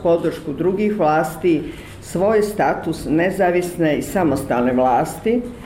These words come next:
te da učestvuje ravnopravno u sistemu njene podjele. Nažalost, u prethodnim danima smo zaključili da je sudstvo ostalo bez takve podrške.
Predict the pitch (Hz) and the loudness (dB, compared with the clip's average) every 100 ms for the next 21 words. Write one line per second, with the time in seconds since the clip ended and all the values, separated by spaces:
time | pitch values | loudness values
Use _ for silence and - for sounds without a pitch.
0 | - - - 254 214 175 - 220 214 214 | -16 -10 0 2 4 2 2 0 0 -2
1 | 196 170 135 143 202 220 214 208 190 190 | 0 2 4 2 2 0 0 2 2 2
2 | 190 - 214 190 - 170 170 151 147 160 | 0 -2 -6 -6 0 0 2 4 4 2
3 | 160 170 117 - - - - - - - | 2 0 -2 -2 -8 -10 -12 -14 -18 -16
4 | - - 135 139 156 160 190 214 - - | -14 -4 -2 2 2 4 4 0 -8 -14
5 | - - 190 185 180 175 247 240 220 202 | -10 -4 0 2 2 2 0 2 2 2
6 | 156 170 202 208 190 - 196 175 160 - | 2 2 2 2 0 -2 0 2 2 0
7 | 160 160 165 147 151 - 202 202 190 196 | -2 -2 0 -2 -2 0 2 4 2 2
8 | - - - - 147 135 - 175 208 - | -8 -16 -14 -2 0 0 0 0 0 0
9 | 208 151 - 151 165 - 190 160 196 208 | 0 0 0 -2 -2 -2 0 2 0 -2
10 | - 185 147 - 151 156 - 147 - - | -4 -4 -4 -2 -2 -2 -4 -4 -6 -8
11 | - | -10